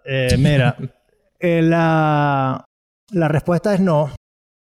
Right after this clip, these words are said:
Speaker 1: Y es que tú no necesitas una licencia para comprar o vender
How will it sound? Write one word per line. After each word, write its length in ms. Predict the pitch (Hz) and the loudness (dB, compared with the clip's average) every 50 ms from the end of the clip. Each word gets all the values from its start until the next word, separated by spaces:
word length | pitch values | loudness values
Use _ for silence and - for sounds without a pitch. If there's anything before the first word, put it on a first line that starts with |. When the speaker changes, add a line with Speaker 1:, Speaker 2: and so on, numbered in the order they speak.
| _ _ _ | _ _ _
Speaker 1:
Y 200 | - 160 160 160 | -4 -2 0 0
es 200 | 160 156 143 123 - | 0 0 -2 -4 -4
que 460 | - 175 175 175 175 170 170 175 - - | -4 -2 0 0 0 0 -2 -2 -4 -2
tú 100 | 170 165 | -2 0
no 100 | 165 175 | 0 0
necesitas 760 | 185 180 - 165 139 - 165 160 143 - 160 160 165 156 - - | 0 0 -2 -2 -2 -2 -2 -2 -2 0 -2 -2 -2 -2 -4 -4
una 200 | 165 151 151 151 | -4 -2 0 0
licencia 600 | 151 135 147 147 147 135 - 160 151 - - _ | -2 -2 -2 -2 -2 -2 -2 -4 -4 -6 -8 _
para 320 | - 143 135 135 127 127 | -4 -2 -2 -2 -4 -4
comprar 760 | - 139 127 123 117 107 - 139 139 147 170 196 202 185 175 - _ _ _ _ _ _ _ _ _ _ | -4 -4 -4 -4 -6 -6 -4 -4 -2 0 0 -2 -2 -4 -8 -12 _ _ _ _ _ _ _ _ _ _
o 160 | - 160 151 | -2 0 0
vender 680 | 151 147 135 127 139 135 143 143 143 147 147 120 - | 0 2 2 0 0 2 2 0 0 0 -2 -4 -8